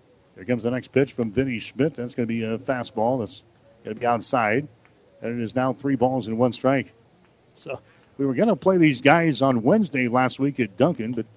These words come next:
only two batters came to the plate for Kearney in the top half of the first inning, and then the skies opened up, and the game was called off. So we're officially playing Kearney for the first time here in the Cornhusker League. Here comes the next pitch. It's gonna be outside for a ball, and he walks him.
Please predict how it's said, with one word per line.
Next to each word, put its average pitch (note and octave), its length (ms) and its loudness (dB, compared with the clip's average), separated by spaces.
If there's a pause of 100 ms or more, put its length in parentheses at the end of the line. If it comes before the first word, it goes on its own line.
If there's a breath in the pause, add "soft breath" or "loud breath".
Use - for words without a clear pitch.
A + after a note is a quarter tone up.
(580)
only G2+ 140 -12
two D3 180 -2
batters B2+ 360 2
came C3+ 200 -4
to A#2 80 -2
the G#2+ 100 0
plate C3 260 -2
for G#2+ 140 -2
Kearney C#3+ 340 -2
in G#2+ 60 -6
the G#2 80 -6
top A#2+ 260 -4
half C3 220 0
of - 120 -18
the G#2 100 -4
first B2 320 -2
inning, C3+ 180 -6
and A2 100 -8
then A2+ 100 -8
the G2+ 120 -10
skies B2 520 -4
opened A#2+ 300 0
up, C3 160 0 (800)
and - 80 -20
the F2+ 60 -20
game A#2+ 260 -8
was G#2+ 420 -4
called C3 280 2
off. B2+ 400 0 (680)
So - 100 -20
we're - 580 -20
officially A#2 440 -2
playing B2 340 0
Kearney C#3 280 0
for B2+ 100 -4
the A2 80 0
first C#3 300 0
time C3+ 240 2
here B2+ 100 2
in C3 60 -2
the G#2+ 80 -8
Cornhusker C3 520 -2
League. C3+ 260 0 (1400)
Here G2+ 100 -20
comes A#2 200 -6
the A2 80 -4
next A#2+ 200 -8
pitch. C#3+ 240 4
It's A2 120 -2
gonna A#2+ 80 -6
be B2 80 -2
outside B2 420 -2
for A#2 120 0
a G#2+ 60 0
ball, B2 220 2
and B2 80 -2
he G#2+ 60 -4
walks A#2+ 280 -2
him. G2+ 140 0